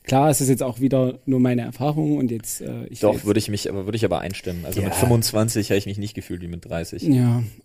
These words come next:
Speaker 1: aber die, die Leute, die ich dann so sehe, jetzt so Anfang zwanzig und so, was die so bereit sind, auf sich zu nehmen
Speaker 2: Mhm.
Speaker 1: für ihr Leben, für die Arbeit und so, da, da findet man halt doch schnell, schneller Entschuldigungen als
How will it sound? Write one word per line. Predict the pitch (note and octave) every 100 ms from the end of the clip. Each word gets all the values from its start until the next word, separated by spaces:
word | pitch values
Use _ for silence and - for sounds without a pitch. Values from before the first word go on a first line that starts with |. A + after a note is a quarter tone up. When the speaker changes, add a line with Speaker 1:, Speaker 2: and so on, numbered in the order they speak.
| -
Speaker 1:
aber | B2 C3+
die, | C3 C3+ B2
die | B2+
Leute, | B2+ C3 C#3+
die | C3+
ich | -
dann | C3 A#2+
so |
sehe, | A#2 B2 C3 C#3
jetzt | B2 -
so |
Anfang | - C3 C#3 B2
zwanzig | C#3 C3+ C3+ C3
und | C3
so, | C#3 C#3 C3+
was | C3 -
die | C#3 B2+ B2 A#2+ A#2+ _
so | -
bereit | C3 A2+ C3 D3
sind, | E3 D3+ D3 D3 - -
auf | D3 -
sich | D3+ -
zu | D#3+
nehmen | D#3 D#3 D#3
Speaker 2:
Mhm. | G2+ F#2 F#2+ _ _ _
Speaker 1:
für | - C3+ C3 B2+ B2+ B2 - _ _ _ _
ihr | C3+
Leben, | B2 B2+ C3 C3+
für | B2+ B2
die | A#2+
Arbeit | A#2 C#3
und | C3+
so, | C3 C3
da, | B2+ B2+ B2+
da | B2+
findet | C3 D#3+ E3+
man | D3
halt | C3+ C3
doch | C#3
schnell, | F3 C#3 C#3+ D3 B2+ - _ _
schneller | - C#3+ D3+ C#3
Entschuldigungen | C3+ C#3+ D3+ C#3+ C3+ B2+
als | B2+ B2+ A#2 -